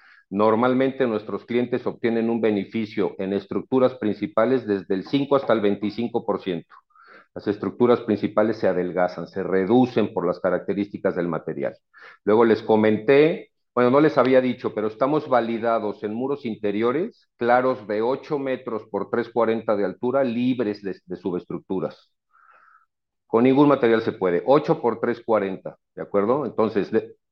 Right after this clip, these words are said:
re-, reducción de estructuras principales de un cinco a un veinticinco por ciento, de, desaparición de la mayoría de los,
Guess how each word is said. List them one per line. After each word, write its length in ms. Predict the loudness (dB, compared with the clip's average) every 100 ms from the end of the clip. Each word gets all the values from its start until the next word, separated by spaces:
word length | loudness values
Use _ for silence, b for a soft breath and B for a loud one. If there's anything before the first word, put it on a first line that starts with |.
| _ _
re-, 180 | -12 -12 _ _ _ _
reducción 680 | 2 4 4 4 4 6 4
de 60 | 2
estructuras 460 | 0 0 2 2
principales 640 | 0 -6 -6 0 2 2 -2
de 60 |
un 100 | -4
cinco 280 | -4 -2 -2
a 20 |
un 60 | 0
veinticinco 580 | -2 -4 -8 -6 -6 -4
por 160 | -4
ciento, 320 | -2 -2 0
de, 140 | 2 2
desaparición 960 | 2 0 2 2 2 0 0 -2 -2 0
de 80 |
la 100 | -2
mayoría 500 | -2 -2 -2 -2 -2 -2
de 80 |
los, 340 | -4 -8 _